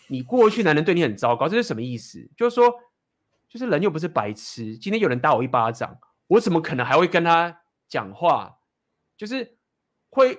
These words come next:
会，会有什么样的情境会让个女生讲说：“哦，过去男朋友真的很渣。”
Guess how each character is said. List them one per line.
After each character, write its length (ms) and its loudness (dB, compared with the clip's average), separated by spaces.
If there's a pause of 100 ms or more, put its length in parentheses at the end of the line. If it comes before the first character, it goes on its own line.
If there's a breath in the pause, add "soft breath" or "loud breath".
会， 160 0
会 240 0
有 160 0
什 160 -6
么 60 -6
样 120 -4
的 80 -8
情 460 -12
境 260 -10
会 180 -6
让 180 0
个 80 -8
女 180 -12
生 180 -6
讲 220 -10
说 160 -16
：“哦， 180 0
过 280 -2
去 100 -4
男 80 -4
朋 80 -6
友 80 -6
真 100 -10
的 80 -12
很 140 -18
渣。” 500 -10